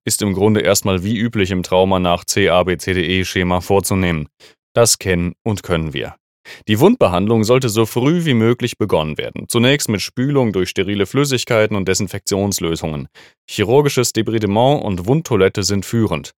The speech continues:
Allerdings können durch den Alligatorbiss auch unterliegende Schichten beschädigt sein, im Sinne von Frakturen bis hin zu Organschäden, die nicht sofort offensichtlich sind.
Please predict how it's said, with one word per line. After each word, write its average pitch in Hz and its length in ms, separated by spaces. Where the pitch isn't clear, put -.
Allerdings 123 480
können 143 220
durch 123 160
den 104 120
Alligatorbiss 113 720
auch 101 140
unterliegende 120 600
Schichten 120 440
beschädigt 85 500
sein, 87 260
im 87 80
Sinne 104 220
von 92 260
Frakturen 110 640
bis 120 200
hin 135 200
zu - 240
Organschäden, 104 960
die 147 80
nicht 165 200
sofort 87 380
offensichtlich 87 560
sind. - 280